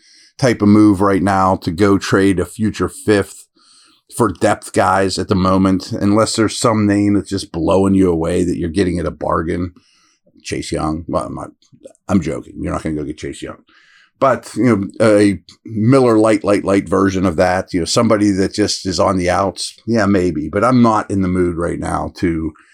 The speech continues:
deal future picks whatsoever for depth guys at these positions that could be had. I'd much rather call Justin Houston. There's three or four other edge dudes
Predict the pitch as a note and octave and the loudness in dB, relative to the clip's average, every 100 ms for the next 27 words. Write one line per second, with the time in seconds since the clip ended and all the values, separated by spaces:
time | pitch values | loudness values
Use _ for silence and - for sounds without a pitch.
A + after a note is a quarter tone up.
0 | _ _ - C#3 B2+ - A#2 - F#2+ - | _ _ 0 4 4 4 2 4 0 2
1 | G2+ F2+ - F#2 G2 - G2+ E2+ E2+ E2+ | 0 0 -6 -2 -2 -2 -2 0 0 0
2 | E2 D#2+ - _ _ _ _ _ - G#2 | -2 -4 -8 _ _ _ _ _ -2 0
3 | D#2+ F#2+ - - F#2 E2+ F2 E2 F#2+ E2 | 0 0 -2 -2 0 0 -2 -2 -4 -4
4 | - D#2+ E2+ - D#2+ D#2 - D#2 D#2 D2+ | -6 -4 -4 -4 -6 -6 -4 -4 -4 -6
5 | B1 - E2+ E2+ F#2+ - F2+ F2 - F2+ | -8 -6 -4 0 0 0 0 -2 -2 0
6 | E2+ D#2+ F#2 - - E2 - G#2 F2+ - | 0 -2 -4 -6 -8 -8 -2 -2 -2 -2
7 | F#2+ F2+ E2+ _ _ - - _ - D3 | -2 -2 -4 _ _ -20 -20 _ -2 0
8 | - - A#2 A2 G#2 G#2 G#2 G2 G2 F2+ | 0 2 4 4 4 2 2 2 2 2
9 | - G#2 G2+ F#2 - G2+ G2 F2+ | 2 0 0 -4 -2 0 0 -2